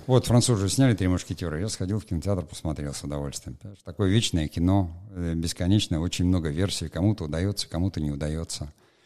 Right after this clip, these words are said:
Просто я отношусь к плеяде режиссеров, которых учили не просто отвечать, нас готовили как художников. Нам говорили, у вас не просто нарратив должен быть, вы носители культуры, вы должны, как говорится, это через себя пропустить, вычислить.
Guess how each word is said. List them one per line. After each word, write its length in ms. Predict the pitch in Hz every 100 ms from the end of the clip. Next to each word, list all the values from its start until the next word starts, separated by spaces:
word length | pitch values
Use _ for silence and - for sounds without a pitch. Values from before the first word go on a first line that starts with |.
| _ _ _
Просто 460 | - 117 - 131 120
я 320 | 117 135 190
отношусь 420 | 175 143 127 131 -
к 60 |
плеяде 340 | 110 113 110 101
режиссеров, 580 | 95 104 - 180 175
которых 420 | - 95 120 107 107
учили 260 | - 117
не 140 | 101 101
просто 260 | 147 - 107
отвечать, 440 | 107 - 92 -
нас 160 | 110 104
готовили 400 | 123 123 92 80
как 220 | 80 -
художников. 640 | 87 80 71 69 - - _ _ _ _ _ -
Нам 160 | 95 95
говорили, 340 | 107 107 90
у 40 |
вас 160 | 95 95
не 80 | 107
просто 300 | 165 - 110
нарратив 420 | 98 107 - 87
должен 380 | 82 80 87 82
быть, 140 | 76
вы 100 | 104
носители 460 | 113 104 107 98 85
культуры, 420 | 101 101 113 82
вы 140 | 80
должны, 380 | 85 101 101 104
как 160 | 80 90
говорится, 300 | 87 87 98
это 440 | 120 104 - 82 - _ _ _ _
через 320 | - 113 110
себя 240 | - 117 110
пропустить, 640 | - 98 117 - 180 -
вычислить. 800 | 76 101 - - - 73 - -